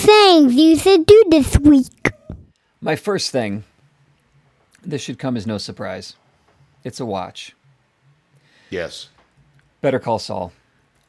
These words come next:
Speaker 2: And I need, I
Speaker 3: You did this last
Speaker 2: I
Speaker 3: week,
Speaker 2: don't care.
Speaker 3: dude. You did this last week.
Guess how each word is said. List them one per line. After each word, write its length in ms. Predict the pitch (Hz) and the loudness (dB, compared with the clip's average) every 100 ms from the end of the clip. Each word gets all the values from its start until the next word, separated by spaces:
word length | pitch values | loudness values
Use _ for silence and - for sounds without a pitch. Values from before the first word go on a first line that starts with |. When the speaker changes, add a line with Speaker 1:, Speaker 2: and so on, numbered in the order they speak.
| _ - | _ -12
Speaker 2:
And 120 | 131 | -10
I 240 | 131 147 | -8 -8
need, 480 | 156 147 131 101 87 _ _ _ _ | -8 -8 -8 -8 -14 _ _ _ _
I 240 | 135 156 131 _ 151 | -8 -8 -10 _ -14
Speaker 3:
You 160 | 202 | -10
did 200 | 254 320 | -4 -4
this 240 | 302 254 - | -4 -6 -6
last 500 | 151 214 254 220 170 | -4 -2 -2 -4 -2
Speaker 2:
I 80 | |
Speaker 3:
week, 80 | 160 | -2
Speaker 2:
don't 80 | - | -2
care. 240 | - 139 107 | -4 -4 -4
Speaker 3:
dude. 60 | |
You 40 | 214 | -8
did 220 | 202 220 | -10 -12
this 220 | 185 - | -12 -12
last 540 | 120 131 180 214 147 127 | -8 -4 -2 -2 -6 -8
week. 260 | 113 85 | -8 -8